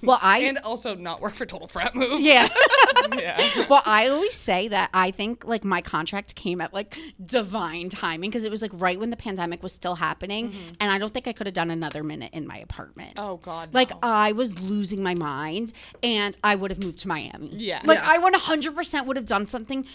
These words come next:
Speaker 1: so weird and rash.
Speaker 3: Mm-hmm.
Speaker 1: Like, I was at that breaking point where I was, like, looking up Airbnb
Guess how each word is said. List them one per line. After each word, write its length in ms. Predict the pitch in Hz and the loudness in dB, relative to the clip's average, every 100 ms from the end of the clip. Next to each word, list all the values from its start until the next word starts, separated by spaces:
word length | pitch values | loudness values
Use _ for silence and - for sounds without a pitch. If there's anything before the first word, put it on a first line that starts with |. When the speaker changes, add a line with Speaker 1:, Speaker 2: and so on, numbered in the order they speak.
| - | -10
Speaker 1:
so 300 | - - 247 | -6 -2 0
weird 640 | 226 190 180 208 190 226 254 | 0 -4 -4 -4 -2 0 0
and 200 | 196 165 | 0 0
rash. 600 | 160 110 170 254 226 196 | 0 0 0 0 -2 -4
Speaker 3:
Mm-hmm. 200 | 185 180 | -6 -2
Speaker 1:
Like, 120 | 240 | 2
I 80 | 247 | 2
was 100 | 240 | 2
at 120 | 208 220 | 0 0
that 140 | 220 | -2
breaking 400 | 196 175 - 165 | -4 -8 -8 -10
point 320 | - 160 101 | -6 -8 -6
where 120 | 208 175 | -2 2
I 140 | 190 | 2
was, 160 | 196 220 | 2 -4
like, 100 | 202 | -8
looking 300 | 185 175 202 | -8 -6 -6
up 80 | - | -2
Airbnb 400 | 180 180 180 | -2 -2 -4